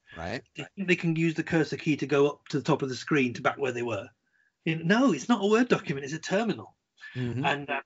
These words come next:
Speaker 2: so I had to go back and have an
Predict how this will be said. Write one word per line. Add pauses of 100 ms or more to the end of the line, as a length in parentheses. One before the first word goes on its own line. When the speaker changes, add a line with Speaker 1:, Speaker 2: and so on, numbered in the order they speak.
(160)
Speaker 2:
so
I
had
to
go
back (560)
and (160)
have
an